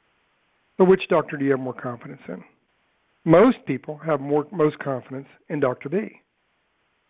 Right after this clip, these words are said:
And why is that? Well, it's because he diagnosed the problem and prescribed the solution. You want to make sure that you avoid questions that does not leave the impression that you have the ability to prescribe the solution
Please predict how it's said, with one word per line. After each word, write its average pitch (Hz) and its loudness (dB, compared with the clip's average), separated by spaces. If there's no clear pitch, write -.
And 151 6
why 143 6
is 131 2
that? 175 -2
Well, 160 0
it's - -6
because 151 2
he 160 -4
diagnosed 147 2
the 185 -4
problem 160 -6
and 170 -12
prescribed 131 -4
the 135 -6
solution. 156 -4
You 165 2
want 151 6
to 147 4
make 156 4
sure 185 4
that 175 -4
you 156 2
avoid 135 2
questions 156 -4
that 147 -10
does 139 2
not 160 4
leave 156 4
the 190 2
impression 147 -2
that 156 4
you 160 0
have 143 0
the 143 0
ability 139 4
to 135 -10
prescribe 151 -4
the 165 -4
solution 139 -6